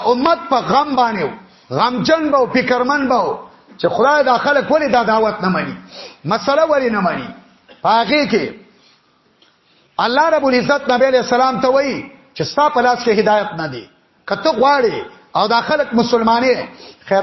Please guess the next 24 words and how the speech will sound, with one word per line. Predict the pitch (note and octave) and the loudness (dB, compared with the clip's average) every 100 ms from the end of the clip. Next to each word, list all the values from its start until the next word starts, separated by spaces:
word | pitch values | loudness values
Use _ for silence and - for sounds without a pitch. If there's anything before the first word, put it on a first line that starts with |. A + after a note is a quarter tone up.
| G3 | 0
اسمان | D#3+ E3+ G#3 | -4 -2 -2
ته | G3 | 2
یو | F#3+ | 0
پوړی | F#3+ F#3+ A3+ | 2 2 2
ولګوه | A#3 A#3 G#3+ G#3 G#3+ - _ _ _ - | 0 0 0 -2 -4 -16 _ _ _ -4
او | D3 | 0
هدایت | F3 G#3 F#3 | 2 2 2
ولا | F3+ | 0
راکوز | F3+ F3+ A#3 - | 0 -2 -2 -4
کا | B2 | -6
کنه، | G2 G#2 _ _ _ _ _ _ | -8 -16 _ _ _ _ _ _
خو | - | -6
بیا | A#2+ G3+ | -2 -2
هم | C3+ | -2
نشي. | B2 - - - _ _ _ - B2 | -6 -8 -12 -20 _ _ _ -12 -4
دا | D#3 | -2
معنا | B2 A2+ B2 | -2 -4 -4
ده | C#3 C#3+ | -4 -2
ښه. | G#3+ - - - _ _ _ - | -2 -4 -10 -20 _ _ _ -4
و | C#3+ | -2
ان | F#3 A3+ A#3+ | 0 0 0
کان | A3+ A#3 A#3 A#3 A#3 | 0 0 0 -2 0
کبر | A#3 A#3+ | 2 2
علیک، | A#3+ A#3+ A#3+ A#3+ A3 | 2 2 2 2 0